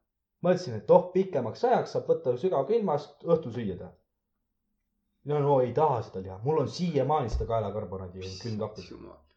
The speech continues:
Speaker 1: Ja sellest on möödas, ma arvan, nüüd üks, äkki üheksa kuud,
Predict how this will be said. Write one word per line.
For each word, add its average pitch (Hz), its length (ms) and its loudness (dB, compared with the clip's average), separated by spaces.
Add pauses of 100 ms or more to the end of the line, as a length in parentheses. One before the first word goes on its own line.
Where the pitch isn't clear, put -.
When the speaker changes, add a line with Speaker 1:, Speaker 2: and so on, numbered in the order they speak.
(400)
Speaker 1:
Ja 117 80 -6
sellest 156 380 0
on 117 100 0
möödas, 139 260 6
ma 113 140 -4
arvan, 107 260 -2
nüüd 104 220 -6
üks, - 720 -20 (1120)
äkki 131 240 -2
üheksa 170 340 2
kuud, 208 200 0